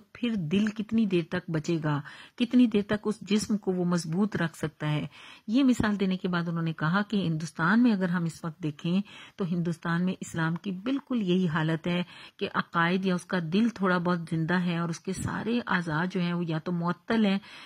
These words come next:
या टूटे फूटे हैं, कटे फटे हैं, और उसके अंदर पाँच फीसदी भी सही इस्लामी रूह नहीं है। सारे आज़ा जिस्म के मज-, मजबूत मौजूद हैं, लेकिन वो सब गलत काम कर रहे हैं। वो आंखें हैं, लेकिन देखती किसी और तरफ हैं, जिस तरफ उन्हें देखना था, उस तरफ नहीं देखती।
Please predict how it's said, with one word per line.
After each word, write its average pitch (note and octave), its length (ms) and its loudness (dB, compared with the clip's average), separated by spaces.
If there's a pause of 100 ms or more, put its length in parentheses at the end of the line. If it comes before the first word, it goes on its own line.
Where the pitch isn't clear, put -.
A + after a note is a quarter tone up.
(160)
या F3+ 100 2
टूटे G#3 460 -2
फूटे G#3+ 340 -2
हैं, F#3+ 220 2
कटे A#3 260 -2
फटे G#3 280 -2
हैं, F#3+ 260 2
और F3+ 180 0
उसके F#3 240 -4
अंदर F3 380 -2 (120)
पाँच G#3 260 2
फीसदी F#3+ 580 -4
भी A3+ 220 2
सही G3+ 280 2
इस्लामी F3+ 420 0
रूह G3 220 2
नहीं F3 280 2
है। F3+ 140 2 (420)
सारे G#3 400 2
आज़ा F3 320 2
जिस्म G3+ 340 -2
के A3+ 60 -4
मज-, E3+ 300 0 (140)
मजबूत F3 520 -2 (180)
मौजूद E3+ 560 2
हैं, G3 240 2
लेकिन G3 240 0
वो G3 120 0
सब C#4+ 280 0
गलत F3+ 340 0
काम E3+ 240 -2
कर D#3+ 180 -2
रहे E3+ 120 -2
हैं। F3 140 0 (380)
वो G3 240 -2
आंखें G3 400 2
हैं, G#3 120 4
लेकिन G#3+ 340 2
देखती G#3 340 4
किसी - 240 -2
और F3+ 200 0
तरफ F3+ 320 -4
हैं, F3 120 -2
जिस F#3+ 180 -4
तरफ A3 200 -4
उन्हें G#3 200 0
देखना F3+ 320 -2
था, A3+ 120 -6
उस - 260 -10
तरफ G#3+ 240 -4
नहीं G#3+ 300 4
देखती। E3+ 500 -2